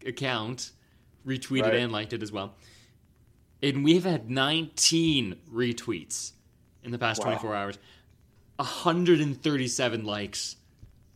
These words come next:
Speaker 2: Holy.
Speaker 1: Two bookmarks and two comments, both from that one guy who lives on a sailboat. Sorry if you're listening to
Speaker 2: Yeah.
Speaker 1: that sailboat guy. Uh, I'm still on Team Orca, but that's, that's unfortunate for you. I hope,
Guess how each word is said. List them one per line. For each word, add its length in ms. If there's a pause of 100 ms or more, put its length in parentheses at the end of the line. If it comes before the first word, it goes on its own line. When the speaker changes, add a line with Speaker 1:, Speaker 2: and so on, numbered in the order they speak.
(400)
Speaker 2:
Holy. 640 (120)
Speaker 1:
Two 260
bookmarks 880 (560)
and 200
two 220
comments, 500
both 300
from 160
that 180
one 260
guy 240
who 120
lives 280
on 120
a 40
sailboat. 640
Sorry 360
if 140
you're 320 (400)
listening 360
to 80
Speaker 2:
Yeah. 60
Speaker 1:
that 140
sailboat 440
guy. 360 (480)
Uh, 300
I'm 180
still 300
on 180
Team 200
Orca, 400
but 140
that's, 360
that's 280
unfortunate 580
for 120
you. 320
I 40
hope, 260